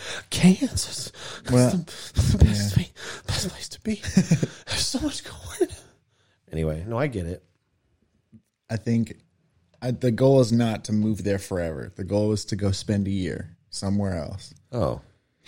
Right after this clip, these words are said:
Speaker 2: Here's a, the, okay, I'm not gonna lie. Fifty percent of this fantasy involves this, and this is ridiculous, but I'm, this is
Speaker 1: I
Speaker 2: just a
Speaker 1: can't
Speaker 2: co-,
Speaker 1: wait.
Speaker 2: this is a romantic thing about me.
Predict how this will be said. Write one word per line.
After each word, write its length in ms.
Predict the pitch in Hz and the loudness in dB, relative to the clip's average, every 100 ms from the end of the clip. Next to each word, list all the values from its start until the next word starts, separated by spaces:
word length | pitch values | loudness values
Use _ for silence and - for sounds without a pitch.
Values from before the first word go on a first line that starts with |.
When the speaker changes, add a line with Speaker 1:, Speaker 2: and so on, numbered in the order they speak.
| - - - _ | -8 -8 -12 _
Speaker 2:
Here's 220 | - 180 | 6 6
a, 160 | 185 - 135 | 6 0 0
the, 180 | 135 | 0
okay, 380 | 127 131 101 95 - | 2 2 2 0 -4
I'm 140 | 117 127 | 2 4
not 160 | 135 | 4
gonna 140 | 131 110 | 4 4
lie. 440 | 107 95 87 98 - _ _ _ _ | 4 0 -4 -8 -12 _ _ _ _
Fifty 360 | - 151 - 139 | 6 6 6 4
percent 440 | 123 127 - 113 | 4 2 2 4
of 60 | 110 | 4
this 140 | 101 | 2
fantasy 640 | - 101 95 - - 101 - - | 0 0 0 -4 -8 -8 -10 -4
involves 460 | 107 98 98 92 | 0 2 2 0
this, 220 | 95 90 | -4 -4
and 100 | 80 | -6
this 140 | 95 98 | -6 -6
is 120 | 95 | -6
ridiculous, 500 | 95 82 92 - 95 | -6 -6 -6 -6 -10
but 120 | - 101 | -4 -2
I'm, 180 | 98 | -2
this 160 | 104 107 | -2 -2
is 80 | 107 | -2
Speaker 1:
I 40 | |
Speaker 2:
just 120 | 107 - | -2 0
a 20 | |
Speaker 1:
can't 180 | 104 107 | 0 0
Speaker 2:
co-, 40 | |
Speaker 1:
wait. 220 | 90 90 - _ | 0 -4 -8 _
Speaker 2:
this 180 | 110 104 | -8 -6
is 60 | |
a 60 | 104 | -2
romantic 560 | 98 101 101 98 107 - | 0 2 2 0 -4 -6
thing 180 | 98 | -6
about 240 | 90 92 80 | -4 -4 -4
me. 320 | 92 85 95 | -6 -6 -8